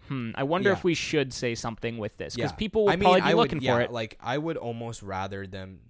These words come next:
Speaker 2: not say anything, uh, and not even reference it than pull, like, a, "We'll reference it, but we're not gonna say anything."
Speaker 1: Yeah.
Speaker 2: Like
Speaker 1: I, I
Speaker 2: that, y-, like, either s-, have a message or just, like, ma-, don't make it important to your game.
Speaker 1: Yeah.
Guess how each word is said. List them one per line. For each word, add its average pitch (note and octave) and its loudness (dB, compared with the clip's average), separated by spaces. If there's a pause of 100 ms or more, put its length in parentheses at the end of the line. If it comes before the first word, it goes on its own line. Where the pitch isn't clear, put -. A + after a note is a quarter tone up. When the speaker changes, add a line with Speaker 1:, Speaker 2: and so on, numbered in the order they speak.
(100)
Speaker 2:
not G2+ -8
say B2+ -6
anything, C3+ -6
uh, B2+ -8
and A2+ -10
not A2 -6
even C3 -6
reference C#3+ -8
it D3+ -12
than G#2+ -8
pull, A2 -4
like, G2+ -6 (240)
a, G#2 -8 (240)
"We'll C3+ -2
reference D#3 -4
it, A2 -6
but A2 -8
we're A2+ -8
not G2+ -8
gonna F#2+ -10
say F#2 -12
anything." F2 -14
Speaker 1:
Yeah. A#2 4 (260)
Speaker 2:
Like E3 8
Speaker 1:
I, - 6
I F3 10
Speaker 2:
that, A#2 0
y-, A#2+ -14
like, A2 -6
either C#3 -2
s-, - -4
have B2+ 2
a D3 -6
message A2 -6 (240)
or A2+ -2
just, A2 -8
like, G2 -8 (420)
ma-, A#2+ -8
don't B2+ -6
make A#2+ -10
it A2+ -8
important G2+ -14
to E2+ -12
your D#2+ -14
game. - -18
Speaker 1:
Yeah. G#2+ 0